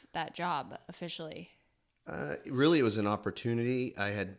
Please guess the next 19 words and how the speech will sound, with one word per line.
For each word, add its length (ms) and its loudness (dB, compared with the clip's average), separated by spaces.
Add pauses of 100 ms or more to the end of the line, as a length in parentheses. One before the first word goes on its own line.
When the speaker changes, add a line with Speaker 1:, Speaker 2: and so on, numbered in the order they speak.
(120)
Speaker 2:
completed 480 0
ten 200 2
years 240 2
with 100 -2
Shell 320 0
Oil 180 4
Company, 680 -6
and 460 -6
in 180 -6
my 180 -4
last 480 -4
year, 480 -6
I 80 -6
was 400 -8
Employee 440 -4
of 40 -10
the 60 -8
Year. 480 -4 (640)
And 480 -2